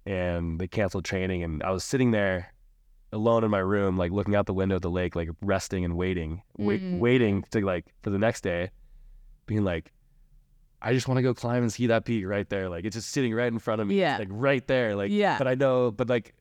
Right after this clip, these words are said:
Speaker 1: I know I can't. And so I
Speaker 2: That
Speaker 1: came
Speaker 2: is torture, actually,
Speaker 1: Torture.
Speaker 2: Travis.
Speaker 1: So I,
Speaker 2: Like, for
Speaker 1: yeah.
Speaker 2: someone who loves skiing as much
Speaker 1: I
Speaker 2: as
Speaker 1: know.
Speaker 2: you and I, and it's a powder day and you're not going and
Speaker 1: Yeah.
Speaker 2: resting in your
Speaker 1: Yeah.
Speaker 2: room, it's torture.
Speaker 1: Torture.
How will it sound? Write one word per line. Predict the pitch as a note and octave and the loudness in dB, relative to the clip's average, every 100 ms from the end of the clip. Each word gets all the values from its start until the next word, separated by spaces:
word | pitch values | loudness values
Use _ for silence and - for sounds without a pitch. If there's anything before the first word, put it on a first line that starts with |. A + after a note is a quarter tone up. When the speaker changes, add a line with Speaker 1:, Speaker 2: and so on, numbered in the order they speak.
| _ | _
Speaker 1:
I | A2+ | -4
know | B2 | 0
I | B2 | 0
can't. | - B2+ A#2+ - - | 0 -2 -2 -4 -8
And | G#2 F2+ E2+ _ _ _ | -6 -6 -10 _ _ _
so | - A#2 | -8 -2
I | |
Speaker 2:
That | A2+ A3 | 2 4
Speaker 1:
came | D#3 D#3 | 4 2
Speaker 2:
is | E3 | -2
torture, | - - F3+ - E3+ | -12 -6 -4 -4 -6
actually, | G2 - - | -6 -10 2
Speaker 1:
Torture. | D#3+ D3+ F3 | 2 4 0
Speaker 2:
Travis. | C#3+ E3+ | 0 0
Speaker 1:
So | G3 | 0
I, | C3 | 0
Speaker 2:
Like, | A3+ | 0
for | C#3 | -2
Speaker 1:
yeah. | C#3 | -2
Speaker 2:
someone | B3 B3 C4+ | 0 2 2
who | C4 | 2
loves | A3+ G#3 | 2 0
skiing | - G3+ G3+ | -2 0 0
as | F#3+ | 0
much | G3 A#3 | -2 -2
Speaker 1:
I | |
Speaker 2:
as | G3+ | -2
Speaker 1:
know. | A3 | 0
Speaker 2:
you | G#3+ | 0
and | G#3 | 2
I, | A3 | 2
and | A3+ G3 | 2 0
it's | F#3 | -4
a | |
powder | - E3+ E3+ | -2 -2 0
day | F3+ G3 | 0 2
and | F#3+ | 2
you're | F3 | 0
not | E3 F2 F2 | -2 -4 -4
going | F3 E3 E3+ | -2 -2 -2
and | F3+ | 0
Speaker 1:
Yeah. | B2 F2 | -2 0
Speaker 2:
resting | D3+ - - F3 | -4 -4 -4 -2
in | E3+ | -2
your | D#3+ | -2
Speaker 1:
Yeah. | A#2+ G2 | -2 0
Speaker 2:
room, | F#3+ | 0
it's | F#3 - | -2 -2
torture. | - C#4 - - | -2 -2 -4 0
Speaker 1:
Torture. | D#3+ E3 - D#2+ | 2 2 0 -8